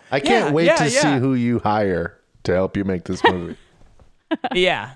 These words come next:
Speaker 2: Well, I'm hoping, I'm hoping they fire whoever, who's ever directing Jurassic Park or Jurassic World Dominion, and then I'm gonna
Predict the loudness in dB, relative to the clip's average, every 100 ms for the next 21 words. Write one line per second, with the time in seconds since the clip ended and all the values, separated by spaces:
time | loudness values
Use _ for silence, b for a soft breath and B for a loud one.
0 | -2 0 2 0 0 0 0 -4 -4 -4
1 | -2 -2 -4 -4 -4 -4 -4 -2 -2 -2
2 | -2 -2 -4 -6 -6 -4 -2 -2 -2 -4
3 | -4 -4 -6 -6 -6 -4 -4 -4 -6 -10
4 | -4 -4 -6 -12 -6 -4 -2 -4 -4 -6
5 | -4 -2 -2 -2 -2 -2 -4 -4 -6 -4
6 | -4 -4 -4 -4 -4 -6